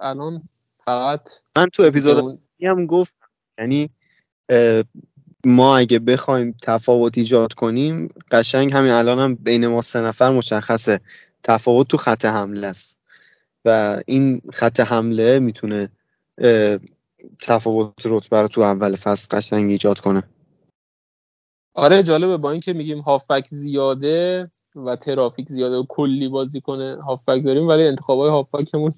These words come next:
Speaker 1: یکی بود، ولی توی مهاجما خیلی تفاوت داشتیم. اه، خب، بریم سراغ سوالایی که از اون پرسیدن. پرسیدن که بهترین انتخاب بین دفاعی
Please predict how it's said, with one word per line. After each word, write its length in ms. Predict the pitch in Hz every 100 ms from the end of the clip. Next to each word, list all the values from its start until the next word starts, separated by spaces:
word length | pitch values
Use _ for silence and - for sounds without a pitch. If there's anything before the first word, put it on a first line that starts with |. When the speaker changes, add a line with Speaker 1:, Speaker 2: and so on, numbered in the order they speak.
| _ -
Speaker 1:
یکی 460 | 143 127 127 - 151
بود، 400 | 202 208 214 175
ولی 280 | 143 156
توی 160 | 160 143
مهاجما 640 | 151 127 120 117 127 147 151 -
خیلی 160 | 127
تفاوت 440 | 120 131 120 120 -
داشتیم. 380 | 127 - - 165 _ - - _ - - - - _ -
اه، 360 | 170 151 151
خب، 440 | 147 - - 151 - _ _ _ _ -
بریم 200 | 160 202
سراغ 280 | 185 170 202
سوالایی 520 | - 160 139 139 175
که 100 | 208
از 120 | 185
اون 180 | 156 147
پرسیدن. 920 | - 147 139 - 139 156 185 202 208 196 _ _ _ _ _ _ _ -
پرسیدن 560 | 156 151 - 147 175
که 440 | 180 202 202 202 202 190 _ _
بهترین 540 | 156 151 139 - 147 147
انتخاب 520 | 147 139 139 180 175
بین 260 | 165 185 185
دفاعی 920 | 156 143 151 151 175 185 185 180